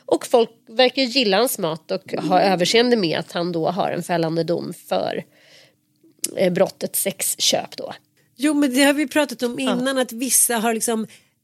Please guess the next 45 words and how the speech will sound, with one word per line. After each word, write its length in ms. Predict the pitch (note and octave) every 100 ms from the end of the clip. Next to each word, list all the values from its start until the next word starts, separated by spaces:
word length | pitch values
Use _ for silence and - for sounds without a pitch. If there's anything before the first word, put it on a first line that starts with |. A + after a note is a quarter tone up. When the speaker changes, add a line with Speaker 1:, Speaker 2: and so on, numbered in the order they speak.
| _ _
Speaker 2:
smygit 840 | - - C4+ D4 C4 A3 G3+ A#3+ -
under 460 | A#3+ A3+ A3+ A#3
radarn 640 | C#4+ G4 F4+ A3 F3 D#3 E3+
med 300 | A3+ G#3+ G#3
sina 320 | A3 F#3 F3+
sexköp. 640 | - - - - - - _ _ _ _ C4
Speaker 1:
Ja. 260 | A#3+ A3 -
Speaker 2:
Att 160 | D4 D4+
det 60 |
är 40 | E4
så 80 | D#4
här, 80 |
jaha, 220 | D4+ E4 C#4+
det 80 |
är 40 | C#4
väl 100 | F4+ G#4
ingen 100 | E4
som 160 | C4+ B3
tänker 340 | B3 A3+ A#3+
på 80 | B3+
det. 60 |
Jag 100 | C#4
ska 180 | C#4 D#4
inte 240 | D4+ C#4+ B3+
nämna 300 | B3+ A#3 A3+
några 200 | A3 A#3+
namn, 500 | C#4 G3+ C4 D4+ C#4+
men 180 | B3+ C4
det 100 | C#4
finns 280 | E4 E4 D#4
ju 40 |
vissa 260 | D4 - A#3
män 260 | A3+ G#3
som 200 | G3 G#3+
har 80 | G#3
gjort 260 | G3+ G3 -
det, 180 | F3+ F#3
eh, 680 | B3 - A#3 A3 G#3 G3
liksom 560 | A3 G#3 A3+ G3+ G3+ G#3
i 160 | A#3 A3
modern 460 | G#3+ G#3 G3 F#3
tid. 420 | - F#3+ G#3+ A3+ - _ _ -
Som 240 | - D#4+
så 100 | D#4
här, 160 | B3+